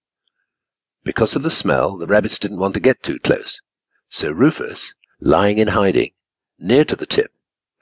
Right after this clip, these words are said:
felt he was pretty sure to remain undiscovered. As so often happened when he was on his own,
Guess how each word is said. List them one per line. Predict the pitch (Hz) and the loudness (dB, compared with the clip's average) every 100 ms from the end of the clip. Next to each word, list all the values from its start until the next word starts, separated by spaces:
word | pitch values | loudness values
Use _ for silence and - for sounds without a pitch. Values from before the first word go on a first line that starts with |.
| _ | _
felt | - 160 151 | 2 2 2
he | 151 | -2
was | 151 | -4
pretty | - 220 220 | -2 0 0
sure | 190 107 69 | 0 0 0
to | - 98 | -2 -4
remain | 92 82 78 - | 0 2 0 0
undiscovered. | 76 69 - - 180 76 - _ _ _ _ _ _ _ _ _ _ _ _ _ | -6 -6 -8 0 2 2 -6 _ _ _ _ _ _ _ _ _ _ _ _ _
As | 208 - | 0 2
so | - 185 - | 2 2 2
often | 143 - | 0 0
happened | 113 107 - 69 - | -4 -4 -4 -10 -8
when | 80 | -4
he | 80 | -4
was | 80 | -2
on | 87 | -2
his | 76 80 78 | -2 -2 -2
own, | 60 | -4